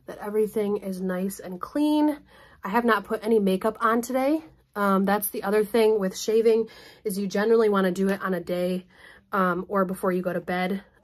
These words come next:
a day that you're not gonna be wearing makeup or before you go to bed. You,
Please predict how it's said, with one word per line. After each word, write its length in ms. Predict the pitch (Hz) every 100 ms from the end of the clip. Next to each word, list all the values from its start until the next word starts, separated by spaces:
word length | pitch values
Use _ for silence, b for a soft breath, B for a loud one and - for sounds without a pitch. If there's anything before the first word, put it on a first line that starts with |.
| 208
a 20 |
day 240 | 226 254
that 100 | 226
you're 120 | 208
not 200 | 208 196
gonna 140 | 196 196
be 80 | 190
wearing 220 | 180 180
makeup 320 | 185 190 185
or 120 | - 185
before 260 | 185 185
you 80 | 175
go 140 | 180
to 40 | 170
bed. 360 | 160 170 175 - B B B
You, 200 | 196